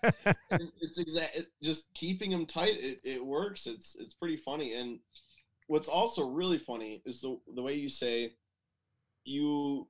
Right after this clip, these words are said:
Speaker 2: would, it was the traveling telemark ski school. My, my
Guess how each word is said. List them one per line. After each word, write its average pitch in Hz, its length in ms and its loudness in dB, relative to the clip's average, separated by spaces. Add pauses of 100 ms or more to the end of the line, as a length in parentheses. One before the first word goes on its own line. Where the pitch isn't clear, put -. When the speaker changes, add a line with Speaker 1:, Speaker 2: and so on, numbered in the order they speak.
Speaker 2:
would, 120 340 -2 (100)
it 120 60 -4
was 117 120 -4
the 113 80 -6
traveling 139 480 0
telemark 123 400 -2
ski 127 240 -6
school. 110 420 -6 (460)
My, 120 640 2 (100)
my 107 300 -4